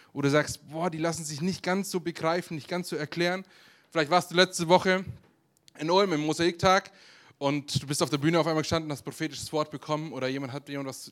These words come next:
zu dir gesagt und du sagst, „Hey, wie kann er das nur wissen?“ Was für ein Segen ist dort geflossen für dich persönlich, vielleicht in diesem Augenblick. Vielleicht hast du aber auch ganz alltägliche Dinge. Vielleicht betest du jeden Tag für einen Parkplatz, weil du mitten in der Stadt wohnst und du bekommst jeden, jeden Tag einen Parkplatz direkt vor deiner Haustür.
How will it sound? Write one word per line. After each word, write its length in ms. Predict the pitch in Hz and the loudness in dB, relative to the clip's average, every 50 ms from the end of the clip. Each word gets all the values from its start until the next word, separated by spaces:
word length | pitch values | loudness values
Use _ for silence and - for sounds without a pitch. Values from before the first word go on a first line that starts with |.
| _ _ - | _ _ -20
zu 100 | - 135 | -12 -10
dir 120 | 139 123 | -8 -8
gesagt 400 | 127 120 127 135 147 - - _ _ _ _ - - _ _ | -6 -4 -4 -4 -4 -4 -8 _ _ _ _ -20 -20 _ _
und 60 | - | -12
du 80 | 131 120 | -10 -8
sagst, 200 | 131 123 - - | -8 -8 -6 -8
„Hey, 200 | - 139 135 123 | -8 -8 -8 -8
wie 120 | 143 151 | -8 -10
kann 280 | 139 - - - 156 143 | -8 -8 -8 -8 -8 -8
er 160 | 139 143 147 | -10 -10 -10
das 160 | 143 135 - | -10 -12 -12
nur 140 | - 131 123 | -14 -14 -14
wissen?“ 340 | 147 160 - - - 139 - _ _ _ _ _ _ _ _ _ _ _ _ _ _ _ _ _ _ _ _ | -14 -16 -18 -18 -20 -20 -20 _ _ _ _ _ _ _ _ _ _ _ _ _ _ _ _ _ _ _ _
Was 160 | - 139 117 - | -10 -10 -8 -6
für 100 | - 170 | -4 -2
ein 80 | 156 | -2
Segen 380 | 143 139 156 175 190 185 160 165 | 2 4 6 6 6 6 4 0
ist 180 | 147 - - | -4 -2 -2
dort 180 | 156 143 - - | -2 -2 -2 -2
geflossen 460 | - 123 - 156 156 147 - - 139 | -10 -8 -2 0 0 0 0 -4 -6
für 140 | - - 135 | -6 -4 -4
dich 160 | 143 131 - | -4 -4 -4
persönlich, 440 | - 143 131 135 147 151 156 151 - | -2 -2 0 2 0 0 0 -4 -4
vielleicht 220 | - 147 131 113 - | -2 -4 -4 -4 -4
in 20 | 131 | -12
diesem 180 | 113 113 123 | -12 -10 -8
Augenblick. 380 | 117 107 110 107 107 107 110 - _ _ - - - - - - _ _ | -8 -8 -8 -8 -10 -14 -16 -18 _ _ -20 -20 -20 -20 -20 -20 _ _
Vielleicht 220 | - 214 226 208 | 0 2 2 2
hast 100 | 240 - | 2 0
du 60 | 247 | 2
aber 100 | 214 220 | 2 4
auch 100 | 214 - | 4 2
ganz 200 | - 220 208 196 | 2 0 -2 0
alltägliche 500 | 202 196 185 - 214 240 240 240 196 190 | 0 -2 -2 0 -2 -2 -2 -2 -8 -6
Dinge. 220 | 160 160 160 156 - | -2 -2 -2 0 0
Vielleicht 180 | 175 156 - | -2 -4 0
betest 300 | - 185 190 185 175 - | 0 0 0 0 -2 -2
du 20 | 175 | 2
jeden 220 | 175 175 175 170 | 2 2 2 2
Tag 200 | - 185 180 - | 0 0 0 0
für 120 | - - 170 | -2 -6 -4
einen 60 | 151 | -2
Parkplatz, 540 | - 190 196 196 - - 151 151 160 - - | 0 2 2 0 0 0 -2 -2 -2 -2 -6
weil 100 | 147 143 | -6 -2
du 40 | |
mitten 220 | 156 165 - 180 175 | -2 -4 -4 -4 -4
in 80 | 170 | -2
der 80 | 160 156 | -2 -2
Stadt 280 | 147 - 196 190 - 147 | 2 0 0 0 0 -4
wohnst 420 | 131 135 170 190 - - - - - _ _ _ _ _ _ _ _ _ _ _ _ _ | -2 -2 -2 -4 -6 -12 -16 -18 -20 _ _ _ _ _ _ _ _ _ _ _ _ _
und 80 | - 143 | -10 -6
du 40 | 139 | -6
bekommst 340 | 139 - 160 165 143 - - | -6 -2 -2 -4 -4 -2 -4
jeden, 240 | 147 143 147 147 - | -6 -6 -6 -10 -8
jeden 240 | 135 135 131 131 131 | -8 -8 -8 -6 -6
Tag 180 | - 139 135 131 | -6 -8 -8 -8
einen 100 | 135 123 | -10 -10
Parkplatz 420 | - 180 202 - - 110 104 - | -10 -10 -10 -10 -12 -14 -8 -6
direkt 200 | 131 127 127 - | -6 -6 -6 -6
vor 100 | - 131 | -8 -6
deiner 200 | 127 131 131 131 | -6 -6 -6 -6
Haustür. 360 | 160 175 - - - 104 98 | -8 -8 -10 -12 -14 -14 -16